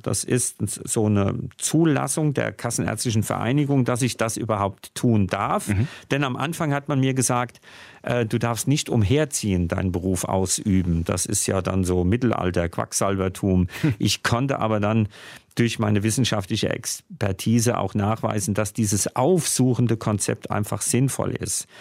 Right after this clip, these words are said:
Speaker 1: Ich habe dann, wie gesagt, diese Ermächtigung, dann kann ich auch die Menschen, die versichert sind, da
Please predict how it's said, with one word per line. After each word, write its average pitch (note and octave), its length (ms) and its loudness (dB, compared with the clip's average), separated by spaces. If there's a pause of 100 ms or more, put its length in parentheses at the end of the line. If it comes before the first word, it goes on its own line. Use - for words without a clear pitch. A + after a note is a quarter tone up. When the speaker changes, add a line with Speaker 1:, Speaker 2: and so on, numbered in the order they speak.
(520)
Speaker 1:
Ich - 240 0
habe D3+ 460 0
dann, A#2+ 360 -2
wie B2 120 -2
gesagt, A#2+ 320 0
diese G#2+ 160 0
Ermächtigung, B2 680 2
dann A2+ 320 -2
kann A#2+ 220 0
ich C3+ 240 0
auch A2 280 0
die C#3 240 2
Menschen, C3 600 2
die A#2 120 0
versichert A2 560 -2
sind, G#2 360 0 (340)
da - 340 -4